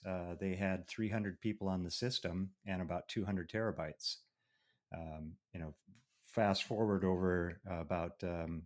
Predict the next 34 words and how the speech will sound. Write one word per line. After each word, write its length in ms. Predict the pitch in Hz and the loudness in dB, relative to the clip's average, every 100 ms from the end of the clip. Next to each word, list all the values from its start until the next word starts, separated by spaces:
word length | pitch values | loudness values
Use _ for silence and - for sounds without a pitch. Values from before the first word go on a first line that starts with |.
| - | -8
about 220 | 95 87 | -4 0
a 60 | 87 | 0
year, 540 | 87 104 123 92 90 98 | 4 6 6 4 2 -2
and 320 | 92 87 87 95 | -4 -4 -6 -4
we 160 | 98 | -4
have, 320 | 90 92 90 82 | -2 -2 -4 -4
um, 340 | 87 87 82 82 _ _ | -6 -6 -6 -10 _ _
uh, 180 | 85 87 - | -14 -14 -16
that 200 | - 87 | -8 -8
same 340 | - 104 95 90 | -4 0 0 -2
customer 600 | - 107 - 95 85 87 _ _ _ _ _ | 0 -2 0 -4 -4 -8 _ _ _ _ _
that 160 | 95 92 | -2 0
is, 380 | 90 82 82 - _ _ - - 92 | 2 0 -4 -8 _ _ -14 -10 -6
uh, 360 | 90 85 87 - _ | -6 -6 -8 -12 _
you 80 | 95 | -8
know, 60 | 87 95 - | -8 -10 -2
got 140 | 95 | 0
ab-, 160 | 85 - | 0 -2
about 340 | 95 76 107 127 | -2 2 2 2
a 40 | |
petabyte 640 | - 117 113 85 92 98 - | 0 0 0 0 -2 -2 -2
and 320 | 95 85 87 95 | -4 -4 -6 -8
a 40 | |
thousand 480 | 87 95 92 87 85 | -2 0 2 0 -2
users. 520 | 92 101 85 - - - _ - - - - _ | 0 0 -2 -6 -10 -10 _ -20 -20 -20 -20 _
Um, 320 | - 82 82 - _ _ _ _ _ _ - | -8 -6 -6 -10 _ _ _ _ _ _ -12
so 180 | - 123 | 2 4
it, 220 | 110 110 - | 6 4 4
it 140 | 127 | 2
really 400 | 120 127 139 127 | 6 8 10 8
has 540 | 110 104 98 95 92 - - | 8 6 6 4 0 -6 -4
allowed 500 | 107 95 98 104 113 | 0 2 4 4 4
them 260 | 101 98 95 | 4 4 4
to, 380 | - 92 92 | 2 0 0